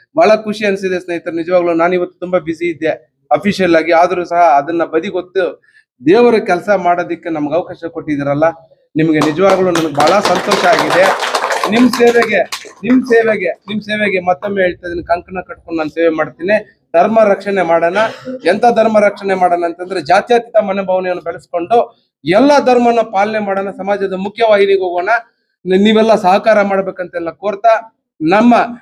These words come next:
ಹೆಸರಾಡು ಸಾಮಾಜಿಕ ಮತ್ತು ಸಾಂಸ್ಕೃತಿಕ ಅಕಾಡೆಮಿ ಸುಮಾರು ಈ ರಾಜ್ಯ, ರಾಷ್ಟ್ರ ಮತ್ತು ಅಂತಾರಾಷ್ಟ್ರೀಯ ಮಟ್ಟದಲ್ಲಿ ಕೆಲಸ ಮಾಡ್ತಾ ಇರೋದ್-, ಮಾಡ್ತಾ ಇರೋದ್ರಿಂದ, ಧಾರ್ಮಿಕ ಸೇವೆ ಮಾಡಿರ್ತಕ್ಕಂಥ ಇಲ್ಲಿನ ನನ್ನ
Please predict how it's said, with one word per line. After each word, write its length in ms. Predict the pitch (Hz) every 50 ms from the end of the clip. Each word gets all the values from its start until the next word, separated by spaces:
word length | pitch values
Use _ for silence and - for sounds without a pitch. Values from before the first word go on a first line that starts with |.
| _ _ 185
ಹೆಸರಾಡು 380 | 196 196 208 226 226 208 208
ಸಾಮಾಜಿಕ 480 | - 185 180 185 208 214 196 214 208 208
ಮತ್ತು 320 | 208 208 196 196 202 196
ಸಾಂಸ್ಕೃತಿಕ 560 | - - 185 190 185 - 196 190 - 202 - 190
ಅಕಾಡೆಮಿ 500 | 180 180 190 190 185 185 185 190 185 165 143 - _ _ _ _ _ _ _ _
ಸುಮಾರು 380 | - 202 220 220 214 196 185 160 143 - - _ _ _ _ _ _ _ _ _ _ _ _
ಈ 120 | 170 170
ರಾಜ್ಯ, 320 | 170 185 208 214 170 185 214 196
ರಾಷ್ಟ್ರ 320 | 190 196 208 - 190 202
ಮತ್ತು 240 | 202 202 196 196 180
ಅಂತಾರಾಷ್ಟ್ರೀಯ 520 | 175 190 214 214 208 208 202 - 196 196
ಮಟ್ಟದಲ್ಲಿ 320 | 196 185 180 170 180 170 156
ಕೆಲಸ 220 | 165 165 165 - 190
ಮಾಡ್ತಾ 280 | 190 180 175 143 170
ಇರೋದ್-, 300 | 170 165 160 156 156 156 _ -
ಮಾಡ್ತಾ 280 | 165 170 160 - 170
ಇರೋದ್ರಿಂದ, 380 | 160 160 156 156 156 156 151 180 196 196 - - _ _ _ _ _ _
ಧಾರ್ಮಿಕ 460 | 160 180 226 254 240 240 240 233 240
ಸೇವೆ 280 | 220 214 214 208 196 196
ಮಾಡಿರ್ತಕ್ಕಂಥ 640 | 190 185 175 175 170 - 180 165 - 170 165 160 - 160
ಇಲ್ಲಿನ 340 | 156 170 208 226 226 233 214
ನನ್ನ 300 | 202 196 185 175 175 170